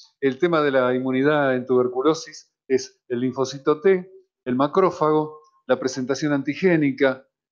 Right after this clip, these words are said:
el factor de necrosis tumoral, los C D cuatro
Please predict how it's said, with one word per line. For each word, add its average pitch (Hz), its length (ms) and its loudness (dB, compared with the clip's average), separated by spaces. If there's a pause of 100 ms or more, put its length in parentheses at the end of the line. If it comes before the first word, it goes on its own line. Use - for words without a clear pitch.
(120)
el 135 320 0 (280)
factor 151 380 0
de 151 100 4
necrosis 135 460 0
tumoral, 131 600 2 (460)
los 117 160 -2
C 143 100 4
D 139 120 6
cuatro 156 680 -2